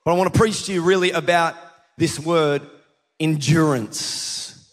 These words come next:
Hope you can understand it with my Australian accent. Pastor James would say,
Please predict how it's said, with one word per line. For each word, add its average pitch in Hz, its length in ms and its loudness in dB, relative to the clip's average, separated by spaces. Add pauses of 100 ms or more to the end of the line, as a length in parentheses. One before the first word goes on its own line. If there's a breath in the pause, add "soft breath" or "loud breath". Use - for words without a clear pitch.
(640)
Hope 170 160 2
you 143 80 2
can 160 140 -2
understand 151 460 -2
it 147 40 -2
with 151 100 0
my 139 200 2
Australian 143 580 -2
accent. 135 520 -4 (260)
Pastor 151 300 0
James 151 380 -2
would 135 120 -4
say, 131 340 0